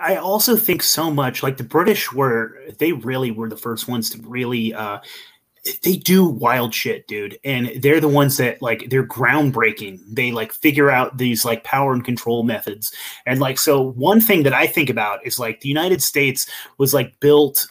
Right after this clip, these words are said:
in opposition to the monarchy, right? Like, we didn't wanna have a king, but we had this type of government that, like, I think was, like, monarchy two point oh. It was smarter because it's like,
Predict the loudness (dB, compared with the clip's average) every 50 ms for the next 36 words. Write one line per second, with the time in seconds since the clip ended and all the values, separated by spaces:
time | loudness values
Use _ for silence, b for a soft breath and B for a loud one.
0 | _ _ -8 -6 -4 -4 -2 0 0 2 2 0 -2 -2 -2 -2 -2 -2 -2 -4
1 | -4 -4 -4 -4 -4 -2 -2 -2 -2 -4 -6 -6 -8 -10 -12 -16 -16 -18 -16 -10
2 | -8 -6 -6 -6 -6 -8 -12 -10 -8 -6 -2 -2 0 -2 -2 -2 -4 -2 -2 -2
3 | -2 -4 -4 -4 -6 -6 -6 -6 -8 -8 -8 -12 -16 B B B B -10 -6 -2
4 | -2 -2 -2 -4 -4 -4 -4 -2 0 0 2 2 2 2 0 0 0 0 0 2
5 | 0 0 0 -2 -4 0 2 2 4 4 4 2 2 0 -4 -6 -8 -8 -8 -8
6 | -8 -8 -6 -6 -6 -8 -10 B B B B B B 0 0 2 2 2 2 2
7 | 2 2 4 6 4 4 4 4 2 2 4 4 4 2 2 0 -2 -2 -2 -2
8 | -4 -4 -4 -4 -4 -4 -4 -4 -4 -6 -8 -12 -8 -4 -4 -2 0 2 2 2
9 | 0 0 0 0 0 -2 -2 -6 -12 -18 B B B B B B -2 -2 2 4
10 | 2 2 2 2 -2 -6 B B B B B B -8 -6 -2 -2 -2 0 2 2
11 | 4 4 2 0 -4